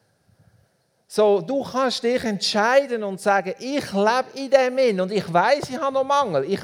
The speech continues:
weiss, meine Liebe hat manchmal so ein Loch. Also ich weiss, da brauche ich noch mehr Heilung. Da brauche ich noch mehr von ihm. Darum bete ich so viel mehr von dir. Und ich hoffe, ihr betet auch wegen dem. Mehr von ihm.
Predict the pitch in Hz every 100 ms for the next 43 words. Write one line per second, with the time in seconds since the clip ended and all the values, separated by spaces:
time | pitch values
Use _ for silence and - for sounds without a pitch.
0 | 160 185 262 285 - - - 226 240 220
1 | 247 277 269 262 - - - 196 190 233
2 | 247 208 185 208 202 180 185 226 - -
3 | - _ _ _ _ _ _ _ _ _
4 | _ _ _ _ 160 190 185 226 220 202
5 | 240 202 190 165 165 220 269 214 226 175
6 | 110 90 _ _ _ _ _ _ _ _
7 | _ _ 160 175 233 202 185 180 180 208
8 | 247 262 254 262 233 175 240 220 233 226
9 | 208 220 190 214 208 190 233 262 240 240
10 | 254 208 175 185 220 214 202 202 190 190
11 | 170 214 233 233 233 226 165 156 220 277
12 | 269 269 269 165 113